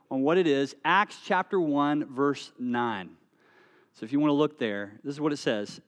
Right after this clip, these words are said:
"And when Jesus had said these things, as they were looking on," that's the disciples, "he was lifted up, and a cloud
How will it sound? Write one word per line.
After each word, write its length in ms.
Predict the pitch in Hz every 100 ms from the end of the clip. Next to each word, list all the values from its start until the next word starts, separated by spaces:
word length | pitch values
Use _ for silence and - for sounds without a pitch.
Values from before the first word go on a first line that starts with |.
| _
"And 200 | 139 135
when 440 | 156 208 220 156
Jesus 520 | 147 175 233 226 240 -
had 180 | 208
said 500 | - - 214 214 185 143
these 340 | 151 196 180
things, 800 | - - 165 143 202 247 - - - _ _ _ _ _ -
as 180 | 156
they 120 | 139 165
were 160 | 156
looking 460 | 143 156 220 254 240
on," 280 | 170 147 175
that's 160 | 165
the 80 | -
disciples, 760 | 147 - 156 147 151 160 - - _ _ _ _ _
"he 300 | - - 214
was 420 | 202 170 165 160 -
lifted 640 | 131 131 170 208 - 220 - -
up, 300 | 285 - - - _ _ _ _ _ _ _ _ _
and 160 | - 139
a 100 | 123
cloud 800 | - - 190 208 175 127 131 135